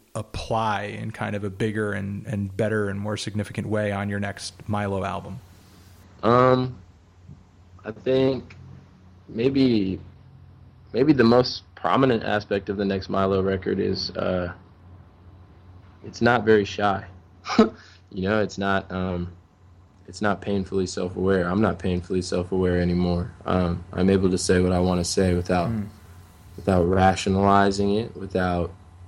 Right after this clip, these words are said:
Speaker 2: qualifying it, or without even really feeling the need to contextualize it that thoroughly. So I think that would be confusing
Speaker 1: Mm.
Speaker 2: to a lot of people. Um, it's louder, man, but it's, it's definitely, like, the next Milo record is the one that I,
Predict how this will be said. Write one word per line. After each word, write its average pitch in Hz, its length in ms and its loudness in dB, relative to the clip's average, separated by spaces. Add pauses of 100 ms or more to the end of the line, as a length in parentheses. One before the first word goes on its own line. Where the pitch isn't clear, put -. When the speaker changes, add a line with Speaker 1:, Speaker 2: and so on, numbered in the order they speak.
Speaker 2:
qualifying 98 840 2
it, 104 280 -2
or 98 140 -2
without 92 420 0 (160)
even 113 260 4
really 104 220 8
feeling 92 300 -2
the 90 80 0
need 90 240 2
to - 80 -12
contextualize 90 920 -2
it 92 120 -2 (100)
that 90 180 -4
thoroughly. 90 540 2 (720)
So - 240 -12
I 101 60 2
think 104 220 2
that 110 140 4
would 101 120 0
be 101 80 -4
confusing 95 640 -6
Speaker 1:
Mm. - 180 -20
Speaker 2:
to 90 80 -12
a 87 40 -8
lot 90 200 -8
of 85 140 -14
people. 87 320 -12 (680)
Um, 90 360 -4 (400)
it's - 180 -10
louder, 92 460 -2
man, 90 340 -4 (800)
but 90 120 -4
it's, - 380 -4 (1200)
it's 107 140 -14
definitely, 123 640 4
like, 98 320 6
the 98 60 0
next 127 220 2
Milo 135 320 4
record 135 320 -2
is 104 200 -10
the 92 100 -6
one 98 180 -4
that 90 120 -4
I, 87 180 -4